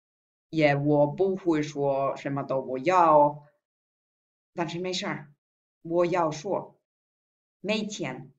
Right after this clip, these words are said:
我说一点，也这是，呃，一样，我要你们做，跟你们的，嗯，本来语，我要你们每天说，“Minä puhun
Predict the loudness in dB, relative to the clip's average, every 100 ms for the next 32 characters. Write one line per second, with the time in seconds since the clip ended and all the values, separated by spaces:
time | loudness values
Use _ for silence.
0 | _ -8 -8 -8 -8 -10 -10 _ _ -8
1 | -6 -8 -14 _ _ _ _ _ _ _
2 | -4 -4 -4 -6 -6 -2 -2 -2 -12 _
3 | -8 -6 -4 -6 -8 -12 _ -8 0 2
4 | 2 -4 -10 _ _ -6 -2 2 2 0
5 | 0 -2 -4 -4 -6 -8 -8 -10 _ _
6 | _ _ -2 0 0 -2 -4 -6 -8 -10
7 | -14 _ _ _ _ -12 -10 -8 -10 -12
8 | -16 _ _ _ _ _ -20 _ _ 2
9 | 2 2 2 0 -2 -8 _ _ -2 0
10 | 2 4 4 2 2 0 0 0 0 -2
11 | -6 -8 -6 -6 -10 -18 _ _ -20 -6
12 | -2 -2 -4 -10 _ _ _ _ -6 -2
13 | -2 -2 -2 -4 -2 -10 -10 -14